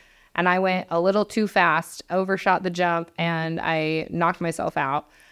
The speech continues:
Um, I had a minor traumatic brain injury, um, but slight bla-, brain ble-,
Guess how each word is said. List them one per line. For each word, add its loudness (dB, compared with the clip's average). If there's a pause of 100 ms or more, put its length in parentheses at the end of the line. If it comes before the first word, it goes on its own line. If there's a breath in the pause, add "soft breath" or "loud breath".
(140 soft breath)
Um, 0
I -6
had 2
a -2 (1040 soft breath)
minor 6
traumatic 2
brain 2
injury, 0
um, -4
but -2 (320)
slight 0
bla-, 0 (120)
brain 2
ble-, -2